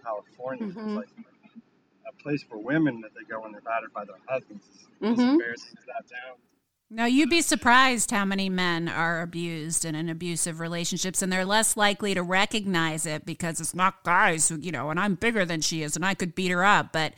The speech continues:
Speaker 3: the emotional cr-, control and criticism and, and it sounds like also physical abuse from other members of the family is real.
Speaker 1: Okay. Thank you for that validation.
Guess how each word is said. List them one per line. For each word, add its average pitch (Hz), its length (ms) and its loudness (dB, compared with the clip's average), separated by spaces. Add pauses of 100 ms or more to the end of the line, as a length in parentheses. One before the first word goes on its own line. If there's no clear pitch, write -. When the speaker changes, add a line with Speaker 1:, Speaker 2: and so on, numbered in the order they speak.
(320)
Speaker 3:
the 190 140 -2
emotional 214 840 4
cr-, - 180 -10 (120)
control 196 680 2
and 165 160 0
criticism 185 1120 0
and, 156 540 -2 (680)
and 165 120 -2
it 151 80 -4
sounds 175 280 4
like 156 140 -2
also 165 420 2
physical 180 480 -2
abuse 175 380 0
from 156 180 -2
other 170 460 0
members 170 500 0
of 175 140 -2
the 185 100 -2
family 180 640 -2
is 170 240 -2
real. 196 460 -4 (600)
Speaker 1:
Okay. 135 440 -18 (280)
Thank 156 300 -6
you 127 160 -16
for 123 120 -12
that 113 240 -12 (360)
validation. 123 880 -12